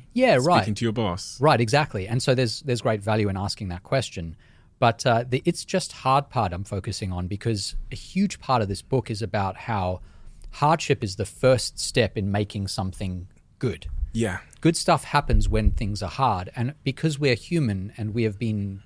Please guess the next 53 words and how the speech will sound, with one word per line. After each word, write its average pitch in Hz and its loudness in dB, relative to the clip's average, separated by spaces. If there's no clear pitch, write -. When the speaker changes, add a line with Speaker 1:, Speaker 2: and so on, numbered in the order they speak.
Speaker 1:
evolutionarily, 120 2
I 107 -4
don't 101 0
know, 98 -2
penned 160 2
into 147 2
the 123 -2
situation 113 -2
where 101 0
hardship 113 -2
is 95 -6
seen 101 -4
as 92 -4
a 90 -10
problem, 87 -4
like 85 -14
we're 95 -8
using 101 -6
too 117 -6
many 110 2
resources, 104 0
don't 131 4
do 135 0
something 120 -2
that's 113 -2
harder 110 2
than 110 0
it 110 -4
needs 101 -4
to 101 -4
be. 98 -2
We're 139 4
very 202 4
used 139 0
to 101 -8
that. 85 -6
It's - -8
not 165 -2
true - -2
about 113 4
everything 110 0
we 87 -4
do, 85 -8
but 92 -6
it's - -6
true - 0
about 139 4
enough 139 -2
things 90 -8
that 120 -8
we 110 -2
misinterpret 120 0
hardship 104 -2